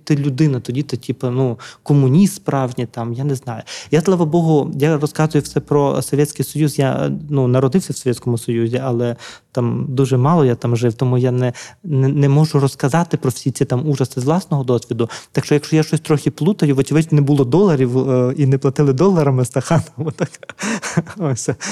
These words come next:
то були якісь там рубліки, чи рубліки, певно, так, їхні, не це ще, але, але су-, суть залишається та сама. Ма що чим більше ти пашеш, тим краще, краще ти людина, тим, ну, ніби ти,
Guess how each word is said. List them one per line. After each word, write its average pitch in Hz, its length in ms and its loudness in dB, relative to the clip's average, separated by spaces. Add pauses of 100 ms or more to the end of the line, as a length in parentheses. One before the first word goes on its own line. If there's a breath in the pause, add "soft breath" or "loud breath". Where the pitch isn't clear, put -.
(240 loud breath)
то 139 100 0
були 139 180 2
якісь 135 240 -2
там 135 240 0
рубліки, 160 420 2
чи 127 340 -2 (120)
рубліки, 143 460 0
певно, 123 360 -2
так, 143 320 -2
їхні, 123 340 -2 (340 loud breath)
не 131 140 2
це 131 220 0
ще, 135 200 -2
але, 135 320 2 (380 loud breath)
але 139 240 2
су-, - 280 -4
суть 170 200 2
залишається 151 600 0
та - 160 -2
сама. - 420 -6 (240 loud breath)
Ма 139 140 0
що 139 280 0 (160 loud breath)
чим 175 220 4
більше 160 260 2
ти - 140 -2
пашеш, 190 540 -2 (100)
тим 175 240 2 (120)
краще, 143 500 -2
краще - 360 -4
ти - 160 -4
людина, 156 320 0
тим, 139 300 0
ну, 135 120 0
ніби 123 240 0
ти, 143 280 0